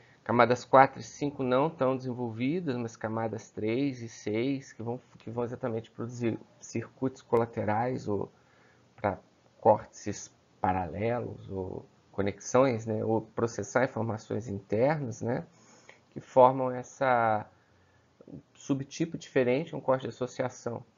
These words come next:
né, que é um córtex que a gente vai falar ali na frente. Ele basicamente, ele não diretamente se relaciona nem com estímulos sensoriais, nem com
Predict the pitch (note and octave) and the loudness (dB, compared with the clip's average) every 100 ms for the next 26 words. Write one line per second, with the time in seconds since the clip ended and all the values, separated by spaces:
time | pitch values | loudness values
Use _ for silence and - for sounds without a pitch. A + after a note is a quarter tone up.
0 | _ _ _ - A#2 E3 E3+ - _ _ | _ _ _ -6 -4 -4 -8 -20 _ _
1 | _ - A2 - B2 B2 - A2+ - - | _ -6 -6 6 8 8 2 -18 -20 -18
2 | - A#2+ A#2+ A#2 A#2 _ _ _ A#2 - | -6 -2 0 -2 -4 _ _ _ -16 -2
3 | A#2+ A#2+ A#2+ A2+ A2+ A2 A#2+ - - B2 | 0 2 2 2 2 -2 -6 -4 -4 -4
4 | D#3 - - - A#2+ B2 B2+ A#2 A2+ - | -6 -10 -18 -6 -4 2 4 4 0 -6
5 | A#2+ A2+ A#2+ B2+ - - - G#2 A2+ A2+ | -4 -4 -6 -8 -12 -14 -8 -6 -4 -4
6 | A#2+ C3 B2+ _ _ _ _ _ _ - | -4 -6 -10 _ _ _ _ _ _ -4
7 | A#2+ B2+ C3 B2+ - B2 A#2+ - A#2 A#2 | 2 2 2 -20 -20 -20 -20 -20 -20 -20
8 | C#3+ - - D3+ - C3 - A#2 A2+ B2+ | -20 -20 -20 -20 -10 -4 2 8 10 8
9 | C#3+ B2 C3+ - E3+ F3+ | 6 -2 -2 -2 -4 -4